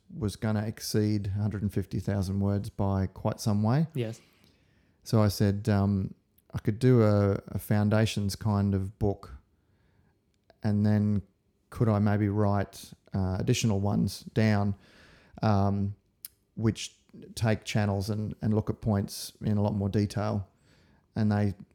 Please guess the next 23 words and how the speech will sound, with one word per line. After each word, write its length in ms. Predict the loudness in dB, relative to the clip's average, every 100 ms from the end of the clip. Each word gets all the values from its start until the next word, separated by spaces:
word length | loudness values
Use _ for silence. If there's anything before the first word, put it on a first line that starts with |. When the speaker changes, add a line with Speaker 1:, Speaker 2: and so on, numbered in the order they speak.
| _
Speaker 1:
I 60 | -4
think 260 | 2 2
that's 180 | 0 -4
what's 140 | -6 -4
gonna 160 | 0
happen 260 | 0 0 -2
as 100 | -2
we 60 |
move 200 | 0 2
into 140 | 0 -2
the 80 | -4
future. 460 | -4 -4 -2 -4 -4
Speaker 2:
Yeah, 180 | -6
okay. 160 | -6 -6
Speaker 1:
And 160 | -4 0
you 80 |
don't 160 | 2 4
have 200 | 2 0
to 80 | -2
buy 280 | 0 2 2
all 140 | 2
the 80 | 0
books. 500 | 0 0 -2 -14 -16